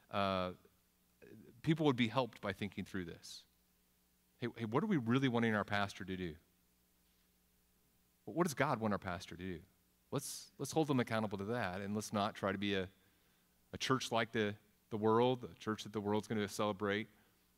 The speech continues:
the bigger, better church. Let's be a faithful church. Okay, that's enough. Next characteristic, an oppressive leader.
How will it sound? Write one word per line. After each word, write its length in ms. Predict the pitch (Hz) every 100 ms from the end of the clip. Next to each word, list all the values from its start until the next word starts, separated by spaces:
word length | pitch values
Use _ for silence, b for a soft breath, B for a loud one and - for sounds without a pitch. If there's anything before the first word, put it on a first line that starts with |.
| _
the 60 | -
bigger, 220 | 101 110
better 280 | 98 101 104
church. 420 | - 98 98 - 117
Let's 120 | 113
be 140 | 113
a 60 | 95
faithful 440 | - 95 98 -
church. 520 | 87 - 85 - - -
Okay, 180 | 151 95
that's 200 | 233 -
enough. 300 | 85 - - B B B
Next 240 | 151 175 -
characteristic, 600 | 117 98 92 - 95 - _ _ _ _ _ _ _ _ _ _ _ _ _ -
an 80 | 127
oppressive 480 | - 165 175 170 123
leader. 320 | 117 101 85